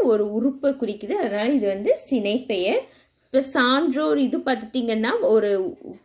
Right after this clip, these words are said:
பொருட்பெயர் வரும். சான்றோருங்கிறது பொருட்பெயரா வரும். அடுத்தது அறம், பொருள், இன்பம், வீடு அடைதல் நூலின் பயனாகும்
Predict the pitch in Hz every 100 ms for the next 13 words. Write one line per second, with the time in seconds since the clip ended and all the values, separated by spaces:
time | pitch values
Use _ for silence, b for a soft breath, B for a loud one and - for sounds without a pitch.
0 | _ - 277 311 - 294 240 202 185 175
1 | - _ _ - _ _ _ _ _ _
2 | _ _ _ _ _ _ _ _ _ _
3 | - 240 240 262 247 233 214 196 587 -
4 | 262 214 208 - 196 180 185 180 202 -
5 | B B - 214 262 370 233 214 277 427
6 | - 269 262 285 269 240 240 247 262 277
7 | 220 233 240 240 254 196 196 214 233 349
8 | 262 220 247 247 349 240 175 180 190 170
9 | 170 202